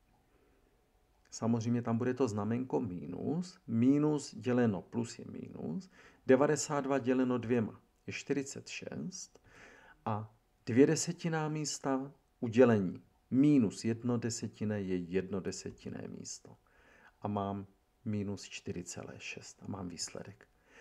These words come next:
Podívejte se, máme to během pár sekund oproti tady těmto postupům. Jo? Ještě jednou,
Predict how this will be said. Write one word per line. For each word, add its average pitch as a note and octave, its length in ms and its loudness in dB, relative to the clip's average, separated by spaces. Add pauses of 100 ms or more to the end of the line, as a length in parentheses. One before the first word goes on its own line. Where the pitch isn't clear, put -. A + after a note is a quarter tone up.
(180)
Podívejte A#2+ 440 4
se, C3+ 140 -6
máme A#2+ 260 2
to B2 140 -2
během A#2 500 2
pár A#2 340 -2
sekund G2+ 640 -6
oproti A2 460 -6
tady G2+ 220 -6
těmto G2 340 -10
postupům. - 760 -14 (360)
Jo? D3+ 300 -4 (640)
Ještě B2 360 0
jednou, A#2+ 600 -4